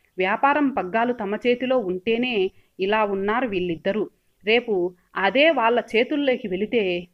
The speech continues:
తమకు ముద్ద పెడతారన్న నమ్మకం కూడా పోయింది. ఈ జీవితం ఎప్పుడు ముగిసిపోతుందో ఎవరికీ తెలియదు. ఈ రోజు మనది, రేపు మనది కాదు. ఉంటామో ఉండమో కూడా తెలియదే. అందుకే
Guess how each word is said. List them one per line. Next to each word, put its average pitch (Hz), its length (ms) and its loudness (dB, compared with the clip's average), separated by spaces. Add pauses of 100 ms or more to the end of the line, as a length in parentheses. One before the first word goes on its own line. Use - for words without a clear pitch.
(160)
తమకు 208 260 -2
ముద్ద 175 280 -4
పెడతారన్న 202 680 -2
నమ్మకం 185 480 -4
కూడా 190 260 -6
పోయింది. 175 560 -6 (420)
ఈ 226 180 -2
జీవితం 247 560 -2
ఎప్పుడు 220 280 -4
ముగిసిపోతుందో 214 840 -4
ఎవరికీ 202 480 -4
తెలియదు. 180 440 -2 (400)
ఈ 226 140 0
రోజు 247 280 2
మనది, 208 480 -2 (260)
రేపు 190 300 -2
మనది 202 340 -2
కాదు. 180 340 -6 (380)
ఉంటామో 277 560 2
ఉండమో 262 500 0
కూడా 226 280 -4
తెలియదే. 214 640 -2 (300)
అందుకే 202 560 0